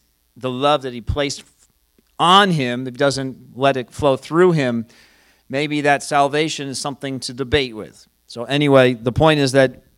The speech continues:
we are all shepherds, and in, and in fact, it's really a requirement from God. It's not paying him back. It's just who, it's the identity of really who you are. The fourth thing that we're gonna look at is logic.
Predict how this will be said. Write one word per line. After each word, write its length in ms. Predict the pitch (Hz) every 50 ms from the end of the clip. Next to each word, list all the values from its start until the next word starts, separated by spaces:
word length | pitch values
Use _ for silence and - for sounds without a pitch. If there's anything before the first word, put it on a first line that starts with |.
| _
we 220 | - 120 131 143 143
are 140 | 139 135
all 200 | 139 143 156 165
shepherds, 520 | 156 - - 151 135 - 143 139 143 127 131
and 100 | 131 127
in, 220 | 127 127 131 135 -
and 160 | 127 127 127
in 140 | 123 120 110
fact, 440 | - - 147 139 135 131 - - - - - _ _ _ _ _
it's 340 | 127 127 113 - - - - _ _ _ _ _ _
really 560 | 113 127 147 160 170 170 156 147 139 131 127 127 _ _ _ _ -
a 80 | 131
requirement 920 | 127 127 127 123 - - 147 147 143 160 170 175 165 151 139 123 113 104 98
from 220 | - - 127 127
God. 420 | 117 120 120 117 117 117 123 123 123 - _ _ _ -
It's 200 | 120 123 - -
not 240 | 147 139 139 - -
paying 380 | - 156 156 160 160 151 147
him 160 | 147 143 147 143
back. 400 | 170 170 175 180 180 180 - _
It's 200 | - 135 123 -
just 300 | - 151 151 135 - - - -
who, 300 | - 160 156 151 131 - _ _ _
it's 240 | 135 139 131 - -
the 220 | - 147 143 143
identity 580 | 135 139 131 123 135 143 160 175 170 156 147 143
of 160 | 131 120 131
really 280 | 147 147 139 135 135
who 120 | 123 131 143
you 240 | 135 131 127 120 117
are. 380 | 123 127 123 107 90 85 85 _ _ _ _ _ _ _ _ _ _ _ _ _ _ _ _ _ - - - - - - _ _ _ _ _ _ _ _ _
The 80 | 120 117
fourth 520 | - 147 151 165 170 165 156 - - - -
thing 300 | - 160 160 156 156 156
that 100 | 147 139
we're 100 | 135 139
gonna 180 | 139 143 139 135
look 280 | 135 147 151 147 -
at 180 | 147 131 127 131
is 400 | 127 139 143 143 143 131 - 113
logic. 880 | 85 107 113 120 131 143 147 147 127 127 127 104 - - - - -